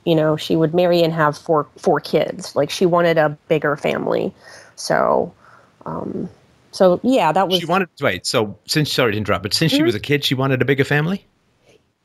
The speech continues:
Speaker 1: Yeah, she said she had always wanted
Speaker 2: Yeah, 'cause,
Speaker 1: to
Speaker 2: you know,
Speaker 1: grow up
Speaker 2: if you
Speaker 1: and
Speaker 2: want a
Speaker 1: have
Speaker 2: big family, the
Speaker 1: Yeah.
Speaker 2: best guy to do it with is a guy who has no job and sleeps till noon, 'cause he's just a
Speaker 1: <laughs>
Speaker 2: fantastic provider. What was she gonna
Speaker 1: I
Speaker 2: do?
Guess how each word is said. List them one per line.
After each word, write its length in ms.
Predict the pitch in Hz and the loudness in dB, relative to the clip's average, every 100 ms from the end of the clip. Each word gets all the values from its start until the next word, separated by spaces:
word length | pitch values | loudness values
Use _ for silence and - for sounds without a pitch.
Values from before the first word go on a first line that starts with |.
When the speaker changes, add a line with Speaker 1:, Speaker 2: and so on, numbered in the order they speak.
| _ | _
Speaker 1:
Yeah, 200 | 285 277 | 0 2
she 220 | 208 - 311 | 2 0 0
said 240 | 320 277 | 2 0
she 120 | - | -2
had 80 | 254 | 0
always 320 | 240 233 233 | 2 2 0
wanted 320 | 208 196 196 196 | 0 2 2 2
Speaker 2:
Yeah, 80 | |
'cause, 220 | - 147 151 | 0 -2 0
Speaker 1:
to 60 | |
Speaker 2:
you 40 | 185 | 2
know, 180 | 135 190 | 2 2
Speaker 1:
grow 80 | |
up 80 | 190 | 2
Speaker 2:
if 140 | 160 170 | 0 0
you 100 | 170 | 2
Speaker 1:
and 60 | |
Speaker 2:
want 120 | 151 | 2
a 20 | 139 | 2
Speaker 1:
have 60 | |
Speaker 2:
big 180 | 156 135 | 0 -2
family, 560 | - 196 175 101 127 - _ _ - | -2 -2 -4 -6 -8 -8 _ _ -8
the 80 | |
Speaker 1:
Yeah. 40 | 120 | -2
Speaker 2:
best 240 | 170 175 | -2 -2
guy 160 | 160 156 | -2 0
to 80 | 139 | 0
do 200 | 156 185 | 0 -2
it 80 | 107 | 2
with 180 | 104 107 | 0 0
is 120 | 110 | -4
a 60 | |
guy 260 | 104 117 120 | -2 0 0
who 100 | 123 | 0
has 240 | 120 139 | -2 -2
no 140 | 135 110 | 0 0
job 280 | 113 104 101 | 0 -2 -2
and 100 | 92 | -4
sleeps 280 | 107 107 - | -4 -4 -2
till 180 | 101 | -2
noon, 280 | 98 127 92 | 0 0 -2
'cause 260 | - 90 - _ _ | -2 -2 -2 _ _
he's 140 | 392 - | -2 0
just 180 | - 403 | -2 -2
a 20 | |
Speaker 1:
<laughs> 0 | |
Speaker 2:
fantastic 600 | - 120 156 165 - 143 | -2 -4 -2 -4 -4 -2
provider. 480 | 131 131 160 110 90 - | 0 2 0 -2 -4 -2
What 100 | 139 | -2
was 100 | - | 0
she 80 | |
gonna 140 | 170 180 | 0 0
Speaker 1:
I 40 | |
Speaker 2:
do? 240 | 175 151 | 0 -2